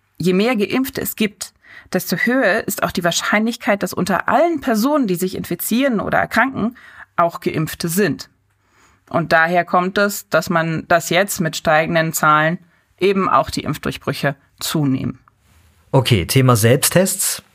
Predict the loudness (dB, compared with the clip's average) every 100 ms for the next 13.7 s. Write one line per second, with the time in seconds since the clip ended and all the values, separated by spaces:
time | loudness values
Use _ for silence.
0 | _ _ -2 2 2 2 4 4 4 0
1 | 2 4 4 2 0 0 0 -2 0 2
2 | 2 4 4 4 0 2 2 4 2 2
3 | 0 0 -2 -2 2 4 4 0 -8 -2
4 | 2 2 2 0 -4 0 2 4 4 2
5 | 0 -2 -2 0 0 -2 -4 -4 -2 -2
6 | -4 -12 -6 -4 0 2 2 0 0 0
7 | 0 -2 0 2 2 0 -14 -12 0 0
8 | 2 2 4 4 4 4 2 -10 -6 0
9 | 0 0 0 0 0 2 2 2 2 2
10 | 2 0 2 2 4 4 2 2 4 2
11 | 0 -4 -6 -6 -2 -2 -2 -4 0 0
12 | 4 4 4 0 0 2 2 2 2 2
13 | 2 2 4 4 2 0